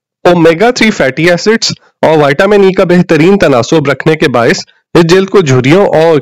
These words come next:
कील मुहासों से पाक करके रंगत में भी निखार लाती है। ये eczema जैसी जल्दी बीमारी का भी तोड़ है।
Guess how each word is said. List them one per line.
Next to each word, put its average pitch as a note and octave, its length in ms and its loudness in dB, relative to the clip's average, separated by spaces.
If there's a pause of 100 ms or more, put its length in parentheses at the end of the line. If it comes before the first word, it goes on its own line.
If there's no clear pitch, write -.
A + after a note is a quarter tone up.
कील E3 220 2
मुहासों D3 420 0
से - 140 0
पाक B2 320 -2
करके C3 360 0
रंगत B2+ 380 -2
में C3+ 100 0
भी F3 100 0
निखार C#3 380 0
लाती A#2+ 300 0
है। D#3 160 0 (1040)
ये G#3 220 2 (120)
eczema F#3+ 460 0
जैसी E3 560 0
जल्दी D3+ 280 2
बीमारी D3 340 2
का C#3+ 140 -2
भी F#3+ 160 0
तोड़ C3 300 0
है। A2 160 -2